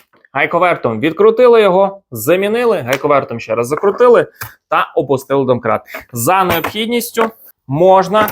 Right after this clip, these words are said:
використати і ось такий компресор, що влаштований у іншій частині нашого механізму. Підкачали собі колесо та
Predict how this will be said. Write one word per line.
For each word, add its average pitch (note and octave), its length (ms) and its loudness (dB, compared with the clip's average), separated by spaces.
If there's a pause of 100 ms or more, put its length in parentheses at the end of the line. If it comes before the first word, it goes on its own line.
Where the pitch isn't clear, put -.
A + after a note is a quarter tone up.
(440)
використати F3+ 680 -2
і - 80 -6 (100)
ось F#3+ 260 2
такий D#3 380 -4
компресор, C3 760 -2
що D3+ 300 -2 (120)
влаштований C#3 680 -2
у C#3+ 120 2
іншій C3 300 -2
частині B2+ 500 -6 (280)
нашого A2 680 -4 (220)
механізму. G#2 680 -6 (180)
Підкачали A#2+ 460 0
собі C3 220 -4
колесо G#3 440 0 (880)
та G#3 240 -2